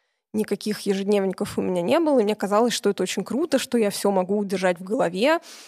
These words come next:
и что я такая гиперответственная, э, но потом это все только п-, привнесло лишнего в копилку тревожности, и я вот один раз попробовала завести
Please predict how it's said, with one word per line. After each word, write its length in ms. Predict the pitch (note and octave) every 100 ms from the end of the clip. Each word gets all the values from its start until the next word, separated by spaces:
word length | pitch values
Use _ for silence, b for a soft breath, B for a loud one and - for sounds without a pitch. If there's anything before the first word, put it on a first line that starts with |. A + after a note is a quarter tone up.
| B
и 80 | G#3+
что 180 | - -
я 40 |
такая 240 | G3+ - F#3+
гиперответственная, 1120 | F3+ - G3 F#3 G3+ C#4+ E4+ C#4+ C4 B3 A#3+ B B B B
э, 280 | F#3 F#3 F3+
но 600 | F#3 F#3+ F#3 F#3 F3+ F3+
потом 280 | G3 G3+ F#3+
это 140 | F3+
все 500 | - - F#3 F3+ E3+ E3
только 460 | - F#3 F3+ F3 F3+ _ _ _ _ _ _ _ _ _
п-, 80 | -
привнесло 760 | - A#3 G#3+ A3 - A#3 G#3 G#3+
лишнего 460 | A3 G#3 - G3
в 80 | F#3
копилку 420 | G3+ F#3+ G3 -
тревожности, 840 | F#3+ G3+ B3 F#4 F#4 C#4 - F#3+ - B B B
и 80 | B3
я 160 | B3+
вот 180 | A3+ A3
один 200 | F#3+ G3+
раз 180 | F#3+ A3
попробовала 600 | - - G3+ G#3+ G3 G3
завести 560 | F3 F#3+ F#3 - G#3